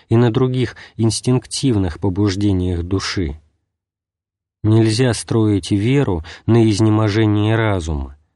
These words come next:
Нельзя спасать Бога откровенные истины, которые разум ещё не умеет оправдать и принять посредством отречения от разума. Верую именно потому,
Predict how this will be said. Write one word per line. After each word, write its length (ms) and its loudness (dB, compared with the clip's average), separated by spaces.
Нельзя 720 2
спасать 760 -2
Бога 440 0
откровенные 880 0
истины, 720 -4
которые 640 0
разум 540 0
ещё 400 -2
не 160 2
умеет 560 0
оправдать 880 -2
и 40 2
принять 640 -2
посредством 720 -2
отречения 960 0
от 240 -4
разума. 600 -2
Верую 640 2
именно 520 0
потому, 640 0